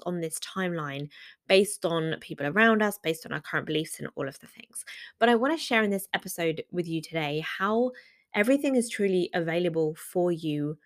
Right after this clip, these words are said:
right now, and how you can open yourself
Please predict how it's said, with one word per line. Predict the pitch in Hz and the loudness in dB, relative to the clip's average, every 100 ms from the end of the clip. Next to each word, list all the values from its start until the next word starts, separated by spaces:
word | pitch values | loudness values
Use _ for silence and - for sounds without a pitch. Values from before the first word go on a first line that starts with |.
| _ _ _ | _ _ _
right | 170 170 - | -2 0 0
now, | - 127 - - - - - - | -2 -10 -10 -16 -20 -20 -20 -4
and | 190 | -2
how | 190 220 | 2 4
you | 220 233 | 4 2
can | 233 - | 0 2
open | 196 214 208 | 2 2 0
yourself | 180 170 - 156 | -2 -2 -4 -8